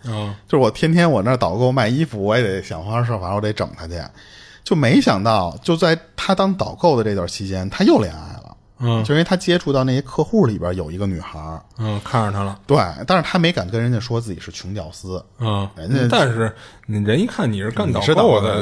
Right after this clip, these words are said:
Speaker 1: 对，对，
Speaker 2: 其实还是那什么的。
Speaker 1: 对，嗯，也多少了解点。
Speaker 2: 所以很快就被揭穿了。
Speaker 1: 嗯。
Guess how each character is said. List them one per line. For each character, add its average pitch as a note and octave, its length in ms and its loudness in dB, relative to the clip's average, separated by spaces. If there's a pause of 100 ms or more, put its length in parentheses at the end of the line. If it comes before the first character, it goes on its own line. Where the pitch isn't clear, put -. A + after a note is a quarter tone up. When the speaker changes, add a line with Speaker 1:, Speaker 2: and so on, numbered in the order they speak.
Speaker 1:
对， E2 60 -4
对， G#2 80 2
Speaker 2:
其 F#2+ 40 0
实 F#2+ 60 0
还 G2 240 -2
是 D3 160 -2
那 F#2+ 140 -4
什 E2+ 100 -8
么 G2 80 -4
的。 F#2 160 -4
Speaker 1:
对， A2 100 -8
嗯， G#2 40 -6
也 G2 60 -8
多 E3+ 200 -2
少 A#2+ 140 2
了 F#2+ 180 -4
解 B2+ 120 0
点。 F#2 140 -8
Speaker 2:
所 D#3 160 4
以 G3 60 4
很 - 180 -6
快 - 140 2
就 F3+ 80 4
被 B2+ 80 0
揭 G2 160 -4
穿 F#2 180 -10
了。 E2 220 -14 (140)
Speaker 1:
嗯。 G2+ 220 -6